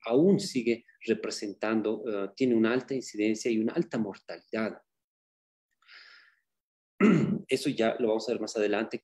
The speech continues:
con respecto a la, a la parte de prevención, a las políticas y a la misma cultura,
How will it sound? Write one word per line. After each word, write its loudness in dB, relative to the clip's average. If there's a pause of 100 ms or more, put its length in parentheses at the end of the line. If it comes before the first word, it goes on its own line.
(140)
con -6
respecto -4
a 2
la, -2
a -14
la -8
parte -8
de -6
prevención, -2
a -2
las -10
políticas -4
y 0
a 0
la 0
misma 2
cultura, -2